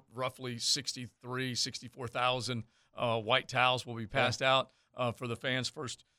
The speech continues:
Speaker 1: sixty-four that come through there. And he did point out, he goes,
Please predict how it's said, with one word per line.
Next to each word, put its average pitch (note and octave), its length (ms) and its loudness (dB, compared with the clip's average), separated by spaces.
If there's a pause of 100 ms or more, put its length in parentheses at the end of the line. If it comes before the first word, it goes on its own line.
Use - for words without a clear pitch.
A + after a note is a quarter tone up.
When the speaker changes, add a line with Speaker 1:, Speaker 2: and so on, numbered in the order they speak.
(100)
Speaker 1:
sixty-four B2+ 640 -4
that B2+ 140 -4
come B2+ 180 -4
through C3 240 -6
there. C3+ 300 2 (320)
And B2 140 -2
he B2 60 -2
did C3+ 200 -4
point C#3 240 -2
out, C3 160 4
he B2 60 -4
goes, A#2 260 -6